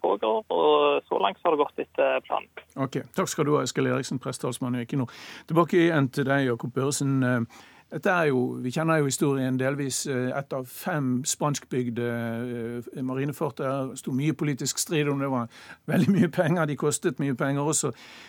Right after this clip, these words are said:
Speaker 2: Hva slags utrustning har dette skipet? Er det, er det ba-, nærmest en,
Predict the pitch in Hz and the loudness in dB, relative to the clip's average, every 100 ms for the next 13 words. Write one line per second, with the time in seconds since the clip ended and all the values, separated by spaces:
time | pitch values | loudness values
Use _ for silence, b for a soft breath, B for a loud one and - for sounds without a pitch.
0 | B 185 254 294 311 240 - 151 143 - | B 0 2 2 2 2 0 -4 -2 -2
1 | 175 139 135 - 175 127 120 113 98 127 | -2 -2 -2 2 2 2 0 -2 -2 -4
2 | - 143 - 139 143 170 156 170 151 139 | -2 -4 -4 -4 0 0 2 2 2 0
3 | 135 160 151 143 143 147 165 160 - 135 | -2 -4 -6 -8 -8 -2 0 0 0 -2
4 | 147 | -4